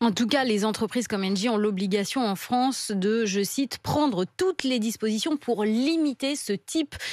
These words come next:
euh, de purge, de mise à l'évent ». C'est un arrêté de deux mille quatorze qui le dit. Le problème, c'est qu'il y a une obligation,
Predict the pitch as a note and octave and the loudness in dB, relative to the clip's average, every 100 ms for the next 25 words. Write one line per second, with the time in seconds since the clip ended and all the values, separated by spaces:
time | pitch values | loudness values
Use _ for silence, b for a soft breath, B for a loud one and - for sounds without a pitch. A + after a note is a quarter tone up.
0 | B B E3+ D#3+ D#3+ D#3+ E3 - C4+ A#3 | B B 2 2 2 -2 -4 -2 0 0
1 | F3 G#3+ G3+ E3 D#3+ A3+ - - D#3 D#3+ | 0 0 0 0 0 0 -2 -2 0 0
2 | F3 F3 F#3+ G#3 F#3 D3+ G#3+ A3+ - E3 | 0 0 2 2 0 0 0 -2 -4 -2
3 | A#3 A3+ - G3 F#3 F3 F3+ E3+ E3+ F3 | 0 0 0 -2 -2 -4 -4 -4 -2 0
4 | E3 E3+ G#3+ | 0 2 0